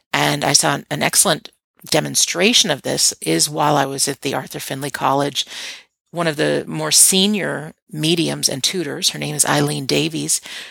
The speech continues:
got up on the stage and went into what would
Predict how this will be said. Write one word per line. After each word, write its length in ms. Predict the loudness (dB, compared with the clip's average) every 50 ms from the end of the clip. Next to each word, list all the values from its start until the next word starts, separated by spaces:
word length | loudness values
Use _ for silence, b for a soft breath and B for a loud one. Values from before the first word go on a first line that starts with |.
| B B B B _ 2
got 320 | 4 6 6 6 4 4 2
up 240 | 0 0 0 -2 -4
on 280 | 0 2 2 2 0 0
the 120 | 0 4
stage 640 | 4 6 6 4 4 2 0 -4 -4 -2 -2 -2 -2 -2
and 580 | -2 -2 -2 -2 -2 -4 -4 -6 -6 -6 -6 -6 -8
went 420 | -12 -10 -4 0 0 0 0 -2 -4
into 840 | -6 -6 -4 0 2 2 2 2 0 -4 -4 -4 -4 -4 -6 -8 -10 -14 b b b b b b _
what 340 | -14 0 4 4 4 4 4
would 260 | 2 0 2 0